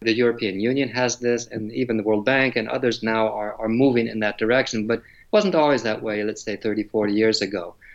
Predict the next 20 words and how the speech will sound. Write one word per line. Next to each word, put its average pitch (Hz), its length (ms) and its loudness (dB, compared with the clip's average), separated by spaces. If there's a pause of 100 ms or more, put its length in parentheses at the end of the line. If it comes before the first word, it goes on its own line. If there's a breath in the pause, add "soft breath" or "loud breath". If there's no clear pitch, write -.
(600 loud breath)
And 135 160 0
so 143 420 4
I've 131 200 0
been 135 160 2
invited 120 440 2
to 113 80 -4
go 113 160 2
to 113 140 -4
Iraq. 110 460 -2
I've 101 120 -8
worked 110 180 -4
for - 100 -10
U 107 160 0
N 104 120 -2
D 101 140 -2
P 113 300 -2
in 107 120 -6
Iraq. 104 480 0 (300 loud breath)
And 131 120 2
Iraq, 147 500 2